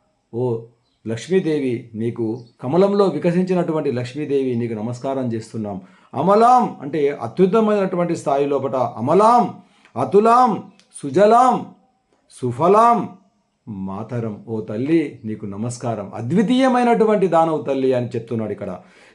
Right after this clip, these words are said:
శ్యామలాం, శ్యామలమైనటువంటి ఓ తల్లి. సరళాం, సరళమైనటువంటి దానవు తల్లి. సుస్మితాం,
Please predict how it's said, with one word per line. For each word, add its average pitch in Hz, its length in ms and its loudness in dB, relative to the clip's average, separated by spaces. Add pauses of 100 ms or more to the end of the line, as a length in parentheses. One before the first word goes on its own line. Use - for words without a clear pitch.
(140)
శ్యామలాం, 208 680 4 (120)
శ్యామలమైనటువంటి 180 1300 0 (300)
ఓ 127 140 0
తల్లి. 123 520 -2 (120)
సరళాం, 208 600 2 (120)
సరళమైనటువంటి 208 840 2
దానవు 170 320 2
తల్లి. 131 500 -2 (240)
సుస్మితాం, 190 720 2